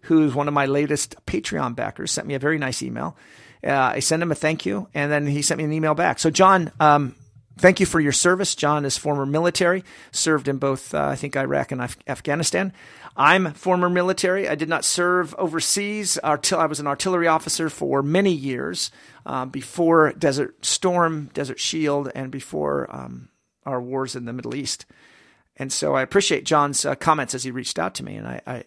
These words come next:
I thank you, him for that. I thank Gamer Leaf, uh, who has been, uh, a fan for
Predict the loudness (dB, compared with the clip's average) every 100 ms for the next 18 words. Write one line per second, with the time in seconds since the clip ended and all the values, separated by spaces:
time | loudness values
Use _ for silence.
0 | -14 -8 -8 -8 -12 -10 -8 -8 -10 -10
1 | -8 -10 -16 -20 -20 -4 0 2 2 4
2 | 4 4 4 4 0 -10 -4 2 4 6
3 | 4 4 2 2 2 2 0 0 0 -2
4 | -2 _ -6 2 4 4 0 -4 -10 -6
5 | 0 2 0